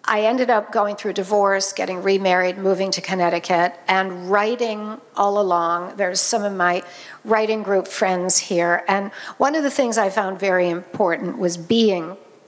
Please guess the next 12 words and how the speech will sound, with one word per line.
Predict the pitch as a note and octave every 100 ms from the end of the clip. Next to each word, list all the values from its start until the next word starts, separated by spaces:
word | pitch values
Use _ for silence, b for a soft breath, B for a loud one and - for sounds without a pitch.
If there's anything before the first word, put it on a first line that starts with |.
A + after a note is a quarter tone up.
| -
part | G3 F#3
of | F3
a | -
writing | F3+ F3 F3 F3
group. | F3+ E3 -
I | F3+
found | F3 F#3 F#3 F3+
it | F3
a |
very | F3+ F3 F3
nurturing | F3+ F#3 F3+ - G#3+ F#3+ F#3
environment, | - F#3+ F3 F3 F3+ F3+ F#3+ G3